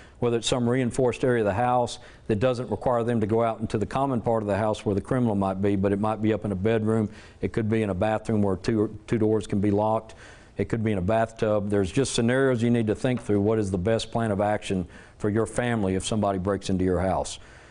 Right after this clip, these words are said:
So be thinking through that and, and devise a plan of action for your family on how you would deal with it and who is gonna deal with what's going on with the criminal, who's gonna make the phone call, if the person is armed, who's gonna go confront the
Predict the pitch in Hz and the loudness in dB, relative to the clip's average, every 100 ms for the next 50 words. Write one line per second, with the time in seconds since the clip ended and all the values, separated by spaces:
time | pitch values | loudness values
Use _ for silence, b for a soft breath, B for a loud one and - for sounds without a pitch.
0 | B - 104 95 123 113 135 123 117 135 | B -4 -2 0 -2 0 -2 0 0 0
1 | 123 110 107 110 B B B 110 104 98 | 2 2 2 -2 B B B -2 -2 -2
2 | 101 101 98 107 101 110 117 107 - 117 | -2 -2 -2 -2 -2 0 0 -2 -2 -2
3 | 110 104 107 107 101 - 101 101 - 117 | 0 0 0 -2 -4 -2 0 0 0 0
4 | 110 90 95 98 98 104 101 92 90 110 | 0 0 -2 -2 0 0 2 0 2 2
5 | 107 87 95 87 B B B 101 120 156 | 0 0 0 -2 B B B 0 2 2
6 | 131 110 123 107 123 123 113 107 - - | 2 0 0 0 2 2 2 2 0 -8
7 | B B B 120 123 - 123 113 110 110 | B B B -2 -2 -2 0 0 2 0
8 | 110 101 95 98 - 113 110 98 104 110 | 0 0 -2 -4 -2 0 0 0 0 0
9 | 113 107 107 - 80 - 135 127 110 127 | 0 0 -2 -4 -8 -2 0 0 0 2
10 | 123 120 117 B B B B B B B | 2 2 0 B B B B B B B
11 | - - - - 110 - - 131 117 117 | -20 -20 -18 -4 -4 -4 -2 -2 0 0
12 | 104 117 120 117 101 120 104 107 104 104 | 2 2 0 0 0 -2 0 0 0 -2
13 | 92 82 127 123 117 | -4 -4 -2 -2 -4